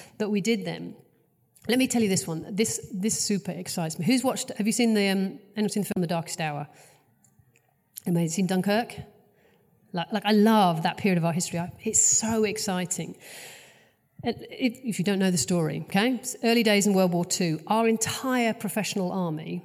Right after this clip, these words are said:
so over three hundred thousand men, were stranded on the beaches of northern France, surrounded by the, the Germans, three million people in the German army. Like, the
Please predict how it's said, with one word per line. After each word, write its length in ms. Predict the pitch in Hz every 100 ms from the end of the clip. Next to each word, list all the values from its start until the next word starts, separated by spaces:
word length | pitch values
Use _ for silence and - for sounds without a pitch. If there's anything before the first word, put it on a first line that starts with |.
| -
so 140 | 196
over 200 | 196 190
three 280 | 180 - 208
hundred 240 | 202 180
thousand 400 | - 196 180 165
men, 340 | 160 160 160 170 - - -
were 240 | 180 170 -
stranded 440 | - 208 208 180
on 80 | 175
the 60 |
beaches 320 | 175 180 175 160
of 60 |
northern 280 | 165 165 160
France, 480 | - 165 156 156 -
surrounded 500 | - 202 196 220 208
by 180 | 214 175
the, 240 | 170 170 -
the 120 | 180
Germans, 440 | 160 170 165 160 -
three 220 | - 202
million 520 | 196 196 185 156 156
people 260 | 160 165 165
in 60 |
the 60 | 160
German 280 | 160 156 151
army. 300 | 156 160 -
Like, 220 | 165 165
the 120 | 190